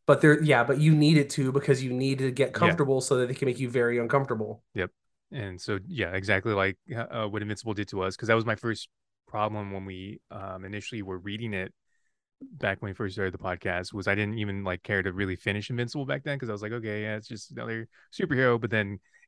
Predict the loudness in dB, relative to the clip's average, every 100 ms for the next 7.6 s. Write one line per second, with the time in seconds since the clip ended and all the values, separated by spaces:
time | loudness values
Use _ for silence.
0 | -4 -2 0 0 0 -2 -4 -2 0 0
1 | -2 -4 -6 -6 -2 0 -2 -2 -2 0
2 | -2 -4 -4 -4 -2 -2 0 -2 -2 -4
3 | -4 -6 -12 -12 -8 -8 -8 -8 -8 -6
4 | -6 -6 -8 -10 -8 -6 -6 -8 -10 _
5 | _ _ _ _ _ _ _ _ _ _
6 | -6 0 4 4 4 0 2 0 2 2
7 | 2 -2 -2 -4 -10